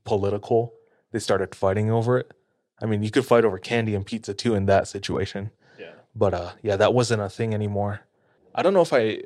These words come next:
Speaker 1: I mentioned this previously, but letters were being sent to him, and they would read all of the letters being sent.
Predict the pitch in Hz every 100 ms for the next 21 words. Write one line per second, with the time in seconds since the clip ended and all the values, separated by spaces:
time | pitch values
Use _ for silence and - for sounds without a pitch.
0 | 117 117 110 107 117 135 127 107 101 -
1 | - 110 107 - 110 104 101 98 87 -
2 | _ _ _ _ _ _ _ - 110 147
3 | 139 110 98 110 104 131 139 117 101 95
4 | 98 _ _ _ _ - 120 107 101 98
5 | - _ _ - 110 113 123 120 104 113
6 | 127 113 113 120 120 117 107 113 107 107
7 | 104 98 101 92 - 101 -